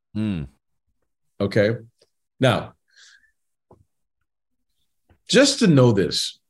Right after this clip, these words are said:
Speaker 2: and just to reiterate what we know about this league, at the beginning of the season, every coach loves to say he's gonna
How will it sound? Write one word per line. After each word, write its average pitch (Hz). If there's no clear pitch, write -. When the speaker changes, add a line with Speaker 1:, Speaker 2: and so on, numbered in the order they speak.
Speaker 2:
and 110
just 135
to 120
reiterate 113
what 104
we 110
know 104
about 90
this 90
league, 78
at 107
the -
beginning 131
of 190
the 175
season, 90
every 156
coach -
loves 104
to 113
say 95
he's 101
gonna 101